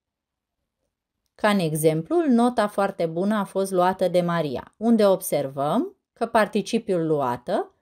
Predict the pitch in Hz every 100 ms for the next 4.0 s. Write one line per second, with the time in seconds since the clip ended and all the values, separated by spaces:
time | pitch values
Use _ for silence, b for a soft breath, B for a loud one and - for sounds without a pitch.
0 | _ - 349 302 302 349 247 208 190 185
1 | 196 180 - 139 170 254 359 _ 320 320
2 | 233 208 233 - 196 170 156 147 139 135
3 | - 277 320 - - 165 151 151 147 165